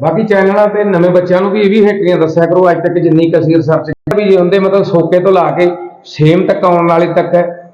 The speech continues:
ਜਿਹੜੇ ਲੋਕ ਪਹਿਲਾਂ ਭੇਡਾਂ ਬੱਕਰੀਆਂ ਨੂੰ ਰਿਸ਼ਤਾ ਨਹੀਂ ਕਰਦੇ ਹੁੰਦੇ ਸੀਗੇ ਜੀ ਬਾਈ, ਤੇ ਮੱਝਾਂ ਵਾਲਿਆਂ ਨੂੰ ਮੰਨ ਲਓ, ਇਹ ਡੰਗਰ ਹੀ ਮੰਨਦੇ ਹੁੰਦੇ ਸੀ ਵੀ ਡੰਗਰਾਂ 'ਚ ਡੰਗਰ ਹੋਣਾ ਹੈ।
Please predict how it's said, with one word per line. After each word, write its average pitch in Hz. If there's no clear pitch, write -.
ਜਿਹੜੇ 165
ਲੋਕ 196
ਪਹਿਲਾਂ 185
ਭੇਡਾਂ 185
ਬੱਕਰੀਆਂ 170
ਨੂੰ 180
ਰਿਸ਼ਤਾ 165
ਨਹੀਂ 185
ਕਰਦੇ 156
ਹੁੰਦੇ 147
ਸੀਗੇ 151
ਜੀ 151
ਬਾਈ, 131
ਤੇ 190
ਮੱਝਾਂ 180
ਵਾਲਿਆਂ 190
ਨੂੰ 165
ਮੰਨ 151
ਲਓ, 139
ਇਹ 185
ਡੰਗਰ 170
ਹੀ 208
ਮੰਨਦੇ 180
ਹੁੰਦੇ 160
ਸੀ 165
ਵੀ 170
ਡੰਗਰਾਂ 160
'ਚ -
ਡੰਗਰ 151
ਹੋਣਾ 135
ਹੈ। -